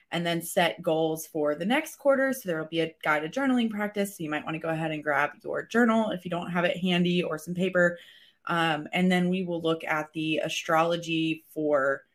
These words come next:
the next quarter, which is a lot of stuff. So we'll go through it kind of one by one without taking too, too long to do that,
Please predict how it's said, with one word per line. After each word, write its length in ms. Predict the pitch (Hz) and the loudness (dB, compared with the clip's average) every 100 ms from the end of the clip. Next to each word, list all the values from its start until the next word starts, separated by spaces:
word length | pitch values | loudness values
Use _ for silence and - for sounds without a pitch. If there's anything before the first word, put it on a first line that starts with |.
| _ _ _ _ - | _ _ _ _ -6
the 80 | 147 | -2
next 260 | 156 - | -2 -2
quarter, 320 | - 381 370 | 2 4 6
which 160 | 262 240 | 4 2
is 80 | 202 | 0
a 60 | |
lot 180 | 208 214 | 4 4
of 80 | 214 | 2
stuff. 320 | - 202 127 | 2 2 2
So 540 | - - 175 170 165 - | -2 0 2 2 0 -2
we'll 440 | 165 165 160 156 165 | -2 0 0 -2 -2
go 220 | 160 165 | 0 0
through 340 | 160 170 165 | -4 -2 0
it 240 | 160 151 - | 2 0 -4
kind 300 | - 160 151 | -6 -4 -2
of 320 | 151 143 151 - - - _ _ _ | -2 -4 -12 -20 -20 -20 _ _ _
one 360 | 160 175 175 | -4 0 2
by 220 | 180 160 151 | 2 2 2
one 580 | 151 151 196 320 370 | 0 0 2 2 2
without 440 | 285 - 160 165 - | 0 2 2 2 -2
taking 300 | 185 180 185 | -6 -6 -8
too, 240 | - 302 | -4 -4
too 160 | 294 294 | -2 -4
long 260 | 277 269 | 0 0
to 60 | 254 | 0
do 200 | 226 240 | 0 0
that, 300 | 226 220 208 | 2 2 0